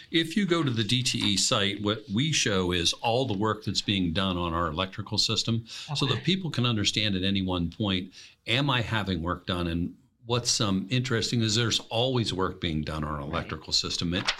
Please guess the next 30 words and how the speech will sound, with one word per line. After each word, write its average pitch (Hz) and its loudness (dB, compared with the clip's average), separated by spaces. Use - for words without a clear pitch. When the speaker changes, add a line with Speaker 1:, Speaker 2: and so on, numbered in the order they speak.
Speaker 1:
it 151 -2
never 147 2
really 104 2
ends. 82 0
Speaker 2:
Right. 78 -6
Speaker 1:
So 135 2
what 123 0
I 139 0
tell 165 -2
people 107 0
is 95 0
even 135 0
here 110 2
in 92 0
Bloomfield 85 -2
Township, 87 -2
while 143 0
we 147 2
may 117 2
be 117 0
doing 98 2
something 95 0
on 87 -2
the 90 -4
Alpine 95 -2
circuit, 85 -4
um, 90 -2
a 135 2
year 131 2
later, 131 0